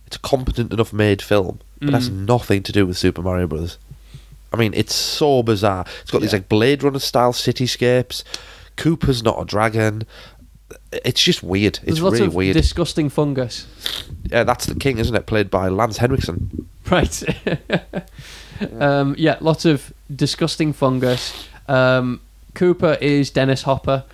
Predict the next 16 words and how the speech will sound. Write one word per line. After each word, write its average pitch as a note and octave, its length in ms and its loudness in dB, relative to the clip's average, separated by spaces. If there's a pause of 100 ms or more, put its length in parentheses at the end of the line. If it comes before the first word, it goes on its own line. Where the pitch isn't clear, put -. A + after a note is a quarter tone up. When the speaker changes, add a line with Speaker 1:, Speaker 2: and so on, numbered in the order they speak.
(340)
Speaker 1:
Yeah. A#2 220 -2
Speaker 2:
who D3 400 2
seems D3 340 0
to, D3 320 0
he, D#3 140 4
he, E3 280 4
um, D3 380 2
was C#3 200 2
the D3 80 0
precursor C#3+ 500 2
to C3+ 100 -2
Miley C3 280 0
Cyrus's C3 480 0
haircut, C3+ 440 0
I - 60 -4
think. C#3 380 -4